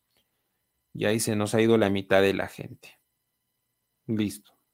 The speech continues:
Nos hemos quedado con setenta personas, imagínate. Automáticamente tus horas trabajadas han disminuido, tus días trabajados también.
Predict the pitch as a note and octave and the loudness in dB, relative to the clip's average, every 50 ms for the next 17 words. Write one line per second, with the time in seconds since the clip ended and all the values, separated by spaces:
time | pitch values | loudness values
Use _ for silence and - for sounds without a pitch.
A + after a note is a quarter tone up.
0 | _ _ _ _ _ _ _ _ _ - A#2 A2+ - A#2 A#2 B2 A#2+ - A2 G#2+ | _ _ _ _ _ _ _ _ _ -8 -6 -2 0 0 0 0 0 0 2 4
1 | A2 A2+ A#2 - A2+ G#2 - A2 - - G#2+ G#2 - A2 - - G#2 G#2+ - - | 4 4 4 2 -2 -4 -4 -6 -4 -4 -2 2 2 2 2 2 0 2 4 4
2 | A#2 G#2 G2+ F#2+ - G2+ G2 F#2+ F#2 - A2 G2+ G2 - - - - - _ _ | 4 4 4 0 -2 -4 -4 -4 -4 -4 -6 -6 -6 -6 -8 -10 -16 -20 _ _
3 | _ _ _ _ _ _ _ _ _ _ - - _ _ _ _ _ _ _ _ | _ _ _ _ _ _ _ _ _ _ -20 -20 _ _ _ _ _ _ _ _
4 | _ _ _ _ _ _ _ _ _ _ _ _ _ _ _ _ _ _ _ _ | _ _ _ _ _ _ _ _ _ _ _ _ _ _ _ _ _ _ _ _
5 | _ _ _ _ _ _ _ _ _ _ _ _ _ _ - - - A#2+ C#3 C#3+ | _ _ _ _ _ _ _ _ _ _ _ _ _ _ -8 0 4 4 4 4
6 | D#3+ D#3 D#3 C3 A#2 A#2+ B2 B2 - B2+ - - A2 - A#2 A2+ A2+ A2+ A2+ - | 4 0 0 0 0 0 0 -2 -2 -6 -6 -10 -6 -4 -2 0 0 -2 -2 0
7 | G2 F#2+ F#2+ F#2 - - A2+ A2+ A#2 A#2+ B2 - - _ _ - G2 G2+ G#2 G#2 | 2 2 2 2 2 2 4 4 4 2 0 -2 -10 _ _ -6 -4 -4 -4 -4
8 | G2+ G#2 G2 G2 G2 G2+ A2 A#2 B2 B2+ B2+ A#2+ - - G2+ G2 G#2 G#2 G#2 G2+ | -4 -6 -6 -6 -4 -2 0 2 2 2 0 -2 -4 -6 -8 -2 0 0 0 0
9 | - - F#2+ F2+ F#2 F#2 - G2+ G2 G2 F#2 - - G2 G2 A2 B2+ C3+ - G2 | 0 0 2 2 2 2 2 2 2 2 2 -2 -8 -8 -4 -2 -2 -2 -2 -4
10 | F#2+ | -10